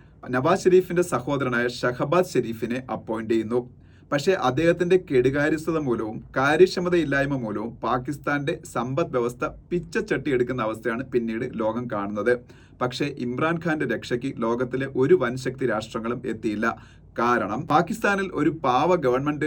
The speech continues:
ഉണ്ടാവുന്നതാണ് അവിടുത്തെ പട്ടാളത്തിനെ പോലെ ആ രാജ്യത്ത് പല ഇൻഫ്ലുവൻസും ചെലുത്താൻ ആഗ്രഹിക്കുന്ന സൗദി, അമേരിക്ക, ചൈന പോലുള്ള രാജ്യങ്ങൾക്കും നല്ലത്. അവരാരും ഇമ്രാൻഖാനെ പോലെ ജനപ്രീതിയുള്ള ഒരു നേതാവിനെ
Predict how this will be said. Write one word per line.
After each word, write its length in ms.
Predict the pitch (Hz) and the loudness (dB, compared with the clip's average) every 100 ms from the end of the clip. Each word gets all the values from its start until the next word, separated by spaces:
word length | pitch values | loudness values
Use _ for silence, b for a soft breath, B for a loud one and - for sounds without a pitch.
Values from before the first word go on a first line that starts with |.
| - | -4
ഉണ്ടാവുന്നതാണ് 720 | 117 120 131 139 117 107 131 | -4 0 2 0 -2 -4 -6
അവിടുത്തെ 300 | 113 123 135 | -2 -2 -2
പട്ടാളത്തിനെ 680 | 139 120 117 156 170 165 156 | -4 -4 -2 0 0 -2 -6
പോലെ 340 | - 104 117 - | -4 -4 -6 -6
ആ 220 | - 131 | -2 0
രാജ്യത്ത് 580 | 160 131 135 160 160 196 202 - b - | 2 2 2 0 2 2 2 -16 b 0
പല 260 | 131 165 - - - - | 2 2 -2 -10 -20 -6
ഇൻഫ്ലുവൻസും 600 | 131 131 131 165 156 170 | -2 -2 0 0 0 -4
ചെലുത്താൻ 440 | - 127 127 143 127 | 0 0 2 0 0
ആഗ്രഹിക്കുന്ന 580 | 113 120 120 120 120 - - | 2 4 4 4 -4 -8 -4
സൗദി, 480 | 113 117 117 135 135 B B - | 0 0 2 0 -2 B B -10
അമേരിക്ക, 540 | 104 110 123 123 120 127 - - | -6 0 0 0 0 -2 -2 -8
ചൈന 380 | 131 117 123 143 | 0 2 2 0
പോലുള്ള 420 | - 113 117 123 | -2 -2 0 -2
രാജ്യങ്ങൾക്കും 760 | 117 107 104 104 104 139 180 - | -2 -4 -4 -6 -6 -6 -8 -6
നല്ലത്. 360 | 113 113 107 | -4 -2 0
അവരാരും 480 | 120 170 165 147 156 | 2 4 4 4 0
ഇമ്രാൻഖാനെ 560 | 123 123 135 147 151 143 | -4 -4 -2 -2 -2 -4
പോലെ 320 | 123 123 135 | -2 0 -2
ജനപ്രീതിയുള്ള 720 | 131 120 147 143 165 151 127 | 0 0 0 0 0 2 0
ഒരു 60 | 120 | 0
നേതാവിനെ 520 | 113 110 117 113 135 | -2 -4 -2 -2 -4